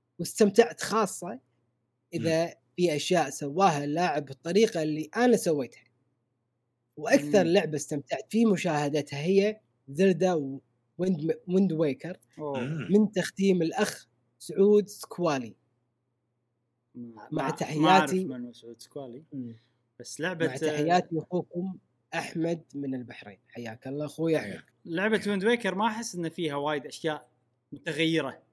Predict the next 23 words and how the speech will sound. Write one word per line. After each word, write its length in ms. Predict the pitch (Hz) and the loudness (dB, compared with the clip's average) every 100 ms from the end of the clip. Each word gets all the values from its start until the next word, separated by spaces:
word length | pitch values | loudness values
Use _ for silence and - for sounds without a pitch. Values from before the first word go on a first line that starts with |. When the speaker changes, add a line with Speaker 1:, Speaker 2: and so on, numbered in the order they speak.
| _ - | _ -12
Speaker 3:
بين 240 | 131 123 - _ _ _ _ _ | -10 -10 -12 _ _ _ _ _
Speaker 1:
مم. 120 | 131 | -10
Speaker 3:
تجربة 380 | 127 139 147 143 147 | -10 -6 -4 -4 -2
لاعب، 340 | 139 120 123 - | -2 -4 -10 -8
من 100 | 143 | -4
لاعب 280 | 143 127 | -2 -4
إلى 120 | 123 123 | -6 -8
لاعب. 260 | 123 - _ _ _ _ _ _ _ _ _ _ _ _ _ _ 127 | -8 -12 _ _ _ _ _ _ _ _ _ _ _ _ _ _ -14
Speaker 1:
مم. 280 | 120 104 - _ | -12 -14 -18 _
Speaker 3:
يعني 140 | 120 | -8
مو 100 | 143 | -4
نفس 180 | 170 156 | -4 -6
Breath 240 | - 160 | -4 -4
of 200 | 131 127 | -4 -12
the 60 | 131 | -8
Wild. 460 | 139 131 117 - - _ _ _ | -4 -4 -8 -14 -20 _ _ _
يمكن 260 | 131 - 147 | -20 -14 -14
كل 180 | - 175 | -6 2
لاعب 220 | 196 160 | 4 4
يسوي 180 | 160 170 | -2 -6
شيء 100 | 180 | -4
Speaker 1:
إيه. 60 | |
Speaker 3:
مختلف. 600 | 170 - 180 151 - _ | -6 0 0 0 -10 _